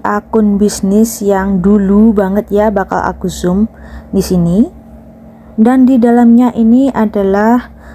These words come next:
ada empat halaman Facebook atau fanspage yang dulu pernah ke-banned karena akun utama saya di, eh, di Facebook tuh udah ke-banned. Jadi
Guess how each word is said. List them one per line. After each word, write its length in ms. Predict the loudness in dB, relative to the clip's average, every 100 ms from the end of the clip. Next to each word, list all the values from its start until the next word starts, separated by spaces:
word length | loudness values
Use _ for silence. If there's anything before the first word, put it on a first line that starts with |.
| -20 -20 -6
ada 480 | -2 -2 0 0 -2 -4
empat 480 | 0 2 2 -2 -4 -2
halaman 480 | -2 -2 -2 -2 -4
Facebook 720 | -4 -4 -4 -6 -4 -4 -6
atau 400 | -8 -6 -4 -4
fanspage 640 | -4 -6 -6 -4 -2 -2 -6 -20 -20 -20 -20 -16 -2
yang 240 | 2 4
dulu 560 | 4 2 2 2 2 0 -6 -20 -20 -20 -20 -20 -10 -4
pernah 480 | 0 2 2 0 -6 -20 -4
ke-banned 720 | -2 0 0 0 0 -2 -4
karena 480 | -6 -4 -2 0 0 -2
akun 400 | -10 -4 -4 -2
utama 480 | -4 -4 -4 -2 -2
saya 480 | -2 0 0 0
di, 240 | 0 -2 -4
eh, 400 | -6 -6 -2 -2
di 160 | -2
Facebook 480 | -4 -6 -4 -6 -4
tuh 240 | -2 -2 0
udah 240 | -2 -2 -4
ke-banned. 400 | -4 -2 -2 -2
Jadi 400 | -4 0 -2